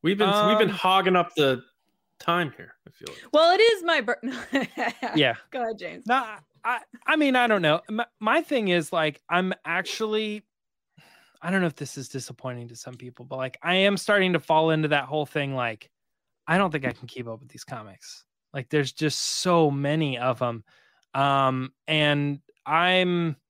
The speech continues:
Speaker 2: um, I'm reading the books and we're putting more into the show and stuff. And I'm like, when I started this, I'm gonna read all the comics, I really did not have this <laughs> podcast and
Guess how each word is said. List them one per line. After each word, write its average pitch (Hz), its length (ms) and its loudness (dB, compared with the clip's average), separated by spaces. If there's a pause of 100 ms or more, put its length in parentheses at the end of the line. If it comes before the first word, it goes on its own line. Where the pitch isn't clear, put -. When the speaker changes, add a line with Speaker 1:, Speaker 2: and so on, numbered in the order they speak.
(840)
Speaker 2:
um, 147 500 0
I'm 147 200 0
reading 165 260 6
the 135 80 2
books 151 400 2
and 139 100 -2
we're 135 100 -2
putting 143 260 -4
more 135 280 -2
into 135 200 -6
the 120 120 -10
show 143 360 2
and 156 120 0
stuff. 175 320 0
And 131 100 -2
I'm 131 120 -4
like, 123 320 -2 (520)
when 151 240 0
I 233 160 4
started 170 840 2 (440)
this, 139 520 0
I'm 156 220 0
gonna 147 200 -2
read 139 180 -4
all 127 140 0
the 123 80 -12
comics, 135 680 -6 (600)
I 147 160 2
really 147 760 2
did 139 180 2
not 143 320 0
have 135 560 -2 (260)
this 131 260 -8
<laughs> - 80 -8
podcast - 960 -4 (240)
and 170 300 2